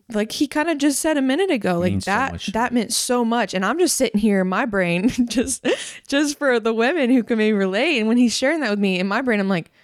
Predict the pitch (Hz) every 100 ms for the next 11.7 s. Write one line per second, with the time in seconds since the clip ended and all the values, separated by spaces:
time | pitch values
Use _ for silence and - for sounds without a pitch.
0 | _ _ 175 208 226 359 427 - - -
1 | _ _ _ _ - 196 254 208 233 294
2 | 269 196 180 254 453 508 220 220 370 554
3 | 605 571 - - - 175 - 92 151 -
4 | - 294 349 220 247 302 508 208 - 220
5 | 185 - 226 - 277 262 415 453 269 214
6 | 196 220 381 440 302 202 196 214 262 349
7 | 262 226 226 302 330 254 247 - 285 196
8 | - 320 247 269 277 208 277 480 - 202
9 | 226 226 196 180 214 320 - 196 151 -
10 | 285 294 370 - 359 508 - 285 226 220
11 | 220 233 285 320 392 202 175